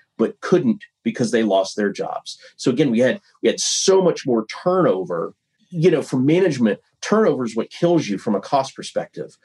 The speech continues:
Like, when you lower the turnover, you radically lower your, your holding costs on a property. And,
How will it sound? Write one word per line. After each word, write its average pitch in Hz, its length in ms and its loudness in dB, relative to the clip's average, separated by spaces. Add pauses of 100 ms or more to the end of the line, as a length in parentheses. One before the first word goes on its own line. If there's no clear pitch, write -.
(260)
Like, - 120 0
when 139 140 4
you 135 80 4
lower 175 420 4
the 117 120 -2
turnover, 113 640 2 (160)
you 135 100 2
radically 147 640 0
lower 127 300 4
your, 113 280 0
your 113 200 2
holding 123 320 2
costs 104 320 0
on 95 80 0
a 92 40 0
property. 95 720 -4
And, 104 380 -4